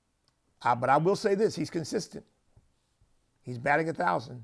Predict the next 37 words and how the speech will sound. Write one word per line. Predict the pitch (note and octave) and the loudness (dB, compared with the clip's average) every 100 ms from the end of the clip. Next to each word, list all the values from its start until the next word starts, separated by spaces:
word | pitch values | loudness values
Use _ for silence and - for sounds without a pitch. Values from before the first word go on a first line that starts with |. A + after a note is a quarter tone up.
| - | -14
He | C#3+ | -8
gets | C3 - | -8 -10
pretty | _ D3+ | _ -6
much | C#3 D3+ - | -6 -8 0
everything | A3 C3+ A2 G#2 | 0 0 -4 -10
wrong. | F#2 - - _ _ _ _ _ _ _ _ _ _ _ _ _ _ | -14 -18 -20 _ _ _ _ _ _ _ _ _ _ _ _ _ _
So, | - C#3 B2+ B2 - _ - | -6 -2 -2 -4 -12 _ -18
<clears throat> | - - - - - - _ _ _ _ - _ _ _ - | -6 -4 -4 -6 -12 -20 _ _ _ _ -20 _ _ _ 0
let's | E3+ - | 2 2
get | E3 A#2+ | -2 -2
to | |
the | B2 | -6
word, | A2 A2 F#2+ | -6 -6 -2
shall | D#3+ D3 | 0 0
we? | D3 C#3+ _ _ _ _ _ - | -2 -10 _ _ _ _ _ -8
Wow. | B2+ C3 A2+ G#2 - _ A#2 | -4 -2 -4 -8 -16 _ -12
You | B2 | -8
know | C3+ | -6
what? | C3 D3 - | -6 -6 -6
I | B2+ | -8
didn't, | C3 C3 - | -8 -8 -6
actually, | C3 B2 - A#2+ | -8 -8 -10 -10
I | |
didn't | A#2 B2 | -8 -8
do | A#2+ | -8
badly. | A#2 A2 - - G2 - - _ _ _ _ | -8 -10 -12 -20 -20 -20 -20 _ _ _ _
That | - C3 | -8 -8
was | A#2 | -8
the | A#2+ | -8
only | B2+ D3+ | -4 -4
topic | D3 D3 C#3 C3+ | -2 -2 -2 -4
I | A2 | -8
really | A2+ C3+ | -6 -4
wanted | C3+ C3+ C3 | -4 -6 -8
to | A2 | -8
hit | A#2 | -8
hard, | G#2+ G#2 G#2 - | -8 -8 -8 -12